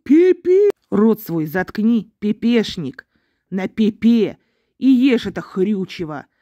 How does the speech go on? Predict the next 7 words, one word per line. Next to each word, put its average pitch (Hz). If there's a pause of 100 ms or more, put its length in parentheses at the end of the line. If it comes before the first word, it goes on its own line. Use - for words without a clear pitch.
(520)
И 214
не 214
болтай 190
своим 190
гнилым 185 (460)
чёрным 190
ртом, 196